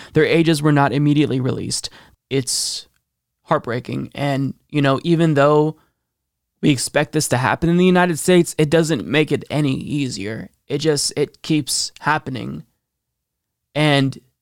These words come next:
before you can even process the current mass shooting or the last mass shooting,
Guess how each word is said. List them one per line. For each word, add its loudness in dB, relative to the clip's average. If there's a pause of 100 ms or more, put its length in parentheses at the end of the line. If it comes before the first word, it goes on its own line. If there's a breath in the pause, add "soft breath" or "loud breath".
(580)
before 2
you 2
can 0
even 0 (320)
process 0 (260)
the 0
current 0
mass -2
shooting -8 (220)
or 2
the 2
last 0
mass -4
shooting, -2